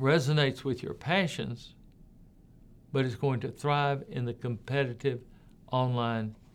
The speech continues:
source. Now, we've talked a lot about this, and I want you to remember, because when I was first getting into it, I skipped over this,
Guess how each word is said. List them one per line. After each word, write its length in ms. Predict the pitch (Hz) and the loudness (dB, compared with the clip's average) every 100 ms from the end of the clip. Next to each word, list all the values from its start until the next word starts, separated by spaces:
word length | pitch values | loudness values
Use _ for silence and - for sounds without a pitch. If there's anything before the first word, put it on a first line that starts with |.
| - | -20
source. 680 | - - 127 - - - - - - - - - - - - - - - - - - - - - | -14 -2 -2 -2 -10 -20 -20 -20 -20 -20 -20 -20 -20 -20 -20 -20 -20 -20 -20 -20 -20 -20 -20 -4
Now, 160 | 160 175 | 2 6
we've 200 | 185 185 | 4 4
talked 280 | 190 208 - | 0 0 0
a 60 | |
lot 240 | 147 175 165 | 2 2 2
about 340 | 110 101 - | 0 0 -2
this, 440 | - 123 - - - - - - - - - - - - - - | -8 -10 -12 -18 -20 -20 -20 -20 -20 -20 -20 -20 -20 -20 -20 -2
and 220 | 143 139 | 2 4
I 80 | 147 | 4
want 340 | 156 190 - | 2 0 -2
you 60 | 143 | -2
to 80 | |
remember, 580 | 135 139 160 160 113 113 - - - - - | 2 2 2 2 0 -2 -8 -20 -20 -20 -16
because 360 | - - 143 104 - - - - - - | -10 2 2 2 -8 -18 -20 -20 -20 -4
when 140 | 160 | 0
I 100 | 156 185 | 2 0
was 160 | 156 | -2
first 320 | - 147 139 | 0 0 0
getting 280 | 139 120 120 | -2 0 0
into 280 | 123 120 143 | -2 -2 -2
it, 60 | 135 | 0
I 100 | 135 | 0
skipped 420 | - - 156 151 | -2 0 0 2
over 300 | 135 117 110 | 0 2 0
this, 260 | 110 104 | -2 -4